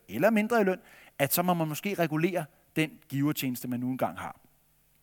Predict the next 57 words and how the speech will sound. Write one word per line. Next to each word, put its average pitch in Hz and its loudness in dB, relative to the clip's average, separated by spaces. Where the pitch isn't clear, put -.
Det 185 6
kan 196 10
også 220 8
bare 202 6
være, 175 8
og 147 -6
det 220 6
er 220 4
sådan 202 2
lidt 196 6
organisatorisk, 160 6
og 156 -6
det 180 2
kan 190 4
vi 175 6
alle 156 8
sammen 160 0
springe 143 2
ud 131 2
i, 90 -8
og - -14
det 190 -4
vil 190 2
jeg 175 4
opfordre 139 -2
til. 95 -12
Men 160 0
også 220 6
prøv 226 8
at 208 10
have 190 10
ørerne 214 8
åbne, 220 6
hvis 170 6
man 190 2
har 220 6
folk 214 10
i 214 0
ens 202 -2
omgangskreds, 185 0
og - -12
det 254 2
måske 254 -2
især 233 6
også 202 8
kan 196 2
være 151 10
kollegaer, 190 4
eller 147 4
folk, 190 4
der 175 2
ikke 185 0
kommer 185 2
i 175 2
kirken, 175 2
ens 170 -6
naboer, 165 0